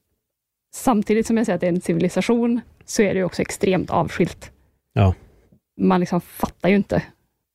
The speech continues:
Speaker 1: att folk har tagit sig dit <laughs> någon gång, liksom. Upp i de här, liksom, karga, karga bergen som är, liksom, superhöga. Det går knappt att andas och det, liksom, är,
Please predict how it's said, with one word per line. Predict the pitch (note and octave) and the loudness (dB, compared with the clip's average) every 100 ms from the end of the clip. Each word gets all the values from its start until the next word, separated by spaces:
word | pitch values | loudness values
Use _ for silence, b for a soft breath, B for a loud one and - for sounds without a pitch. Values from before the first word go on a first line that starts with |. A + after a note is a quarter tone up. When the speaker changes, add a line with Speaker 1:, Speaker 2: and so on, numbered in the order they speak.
| _ - | _ -18
Speaker 1:
att | - | -18
folk | - F3 D#3 | -6 -2 0
har | E3+ | 0
tagit | - - - | 0 -2 0
sig | - A3+ | 0 0
dit | - A3 C#4 - - - C4+ | 4 4 2 -2 -8 -2 0
<laughs> | - | 2
någon | C4+ A3 | 0 0
gång, | G#3+ F#3+ F3+ | 0 0 0
liksom. | F3+ F#3 F#3+ G3 G3+ B B B | -2 -4 -6 -6 -16 B B B
Upp | - F#3 - | -4 -4 0
i | |
de | F#3+ F3+ | 0 0
här, | F#3 | -2
liksom, | F3 - E3+ | -4 -4 -4
karga, | - G3 E3+ D#3+ D#3+ E3 _ _ _ _ _ _ _ _ _ _ | -2 0 0 0 -2 -4 _ _ _ _ _ _ _ _ _ _
karga | G3 F#3 E3 D#3+ | 0 2 2 0
bergen | F3+ D#3+ E3 E3+ | 0 0 0 -2
som | E3+ F3 | -2 -2
är, | E3 D#3+ | 0 -2
liksom, | F3 F#3+ | -4 -6
superhöga. | - F3 - F#3 E3 D#3+ D#3+ D#3+ | -4 -4 0 0 2 0 0 0
Det | E3 E3 | 0 -2
går | |
knappt | E3 E3+ - | -2 -2 0
att | E3 | 2
andas | E3 D#3+ E3 - - | 2 2 -2 -4 -4
och | E3 | -2
det, | E3 - | 0 0
liksom, | D#3+ - D#3 D3+ | -2 -2 0 0
är, | D#3 | 0